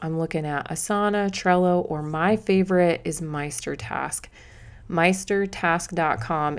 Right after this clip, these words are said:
is a sister software company to MindMeister that you just mapped everything out in. <laughs> It's a tongue twister, but MeisterTask is amazing. Also free up to a certain number of projects.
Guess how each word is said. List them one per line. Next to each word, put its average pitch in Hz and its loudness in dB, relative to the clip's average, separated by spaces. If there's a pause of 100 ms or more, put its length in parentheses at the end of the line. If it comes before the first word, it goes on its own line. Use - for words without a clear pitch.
is 160 -2
a 160 2
sister 180 -2
software 156 0
company 151 -4
to 151 -4
MindMeister 156 -2
that 156 -6
you 151 -6
just 156 -6
mapped 151 -6
everything 156 -6
out 143 -4
in. 156 -2 (800)
<laughs> 208 2 (420)
It's 180 4
a 208 2
tongue 330 0
twister, 254 2 (580)
but - 2
MeisterTask 180 2 (100)
is 160 -4
amazing. 160 -2
Also 185 4
free 180 2
up 165 0
to - -2
a 170 0
certain 165 -2
number 165 -4
of 160 -8
projects. 170 0